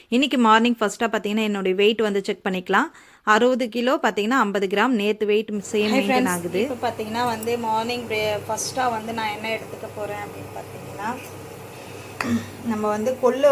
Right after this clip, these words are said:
Speaker 2: வந்து வறுத்து பொடி பண்ணி வச்சிருக்கோம். அதுதான் வந்து ஃபர்ஸ்ட்டாக நான் எடுத்துக்க போறேன். ஆக்சுவலாக வந்து பார்த்தீங்கன்னா, ஆ, நீங்க வந்து புதுசா இப்ப நீங்க ப-, வெயிட் லாஸ் பண்றீங்க அப்படின்னா, ஃபர்ஸ்ட்டு ஒரு வாரம் கொள்ளு எடுத்துக்கோங்க. அதுக்கப்புறம் சீரகம் ப்ளஸ் வந்து லெமன் வாட்டரு,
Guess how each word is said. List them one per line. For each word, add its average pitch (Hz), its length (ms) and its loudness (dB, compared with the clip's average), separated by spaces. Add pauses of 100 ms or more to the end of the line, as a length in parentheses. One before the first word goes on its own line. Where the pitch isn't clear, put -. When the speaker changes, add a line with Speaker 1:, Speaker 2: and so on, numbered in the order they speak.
Speaker 2:
வந்து 226 180 0
வறுத்து 220 360 2
பொடி 226 240 0
பண்ணி 220 200 -2
வச்சிருக்கோம். 208 500 -4
அதுதான் 208 340 -2
வந்து 202 220 -8
ஃபர்ஸ்ட்டாக 196 300 -8
நான் 190 200 -6
எடுத்துக்க 190 300 -10 (100)
போறேன். 180 240 -4 (540)
ஆக்சுவலாக 269 420 4
வந்து 247 160 -2 (100)
பார்த்தீங்கன்னா, 208 480 -2 (500)
ஆ, 208 300 -2 (120)
நீங்க 233 320 2
வந்து 233 280 -2
புதுசா 285 420 0
இப்ப 226 240 -2 (100)
நீங்க 196 240 -12
ப-, 196 340 -4
வெயிட் 208 220 -4
லாஸ் 226 240 -4
பண்றீங்க 202 400 -8 (160)
அப்படின்னா, 190 480 -6 (640)
ஃபர்ஸ்ட்டு 269 420 -2
ஒரு 240 220 2
வாரம் 220 340 2
கொள்ளு 214 260 0
எடுத்துக்கோங்க. 190 540 -8 (340)
அதுக்கப்புறம் 226 640 -2
சீரகம் 240 420 -2 (120)
ப்ளஸ் 208 300 -4
வந்து 202 300 -6
லெமன் 202 320 -2
வாட்டரு, 196 340 -4